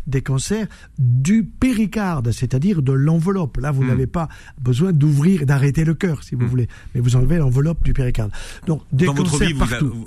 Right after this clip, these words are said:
Speaker 2: dans, dans votre vie, vous avez opéré à peu près combien de cancers ? Est-ce que, est-ce que, est-ce que vous avez une idée ?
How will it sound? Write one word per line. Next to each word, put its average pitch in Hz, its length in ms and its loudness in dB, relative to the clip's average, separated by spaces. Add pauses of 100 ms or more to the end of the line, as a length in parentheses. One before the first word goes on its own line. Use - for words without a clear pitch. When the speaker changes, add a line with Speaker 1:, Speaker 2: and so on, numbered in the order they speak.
Speaker 2:
dans, 117 180 -6
dans 117 140 -4
votre 110 180 -6
vie, 123 120 -2
vous 95 120 0
avez 90 140 2
opéré 90 320 -2
à 87 80 -2
peu - 100 -4
près 92 140 -4
combien 82 240 -2
de 78 40 -8
cancers ? 85 320 -4
Est-ce 98 120 -4
que, - 80 -2
est-ce 123 180 -2
que, - 80 0
est-ce 131 160 -4
que 123 340 -2 (520)
vous 98 40 0
avez 110 140 2
une 113 100 4
idée ? 101 360 0